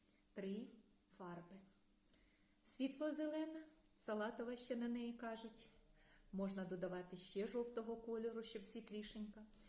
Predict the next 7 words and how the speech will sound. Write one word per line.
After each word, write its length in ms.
Темно-зелена. 880
Хай 140
вони 320
тут 140
будуть. 440
І 340
колір 460